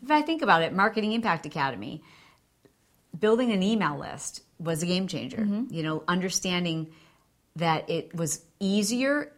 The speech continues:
Speaker 1: more rewarding, and more fun, and more fulfilling, and more purpose-filled if I could just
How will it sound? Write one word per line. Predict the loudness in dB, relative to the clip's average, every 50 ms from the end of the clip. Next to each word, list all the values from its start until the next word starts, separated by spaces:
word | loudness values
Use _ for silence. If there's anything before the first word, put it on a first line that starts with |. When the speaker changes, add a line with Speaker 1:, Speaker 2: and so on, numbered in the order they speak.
| _ -4
Speaker 1:
more | -2 0 0 0
rewarding, | -2 -2 -4 -4 -4 -2 0 2 2 4 4 2 2 0 -2
and | -2 -2
more | -2 0 -2 -2 -2
fun, | -6 -12 -8 0 2 2 4 4 2 0 -2
and | -2 -2 -4 -2
more | -2 -4 -4
fulfilling, | -6 -10 -14 -10 -6 -4 -2 -2 0 -2 -2 -2
and | -2 -2
more | -2 -2 -2
purpose-filled | -4 -4 -4 -4 -2 0 0 -2 2 2 2 4 4
if | 4 2
I | 0
could | 0 0 -4
just | -6 -6 -8 -8 -14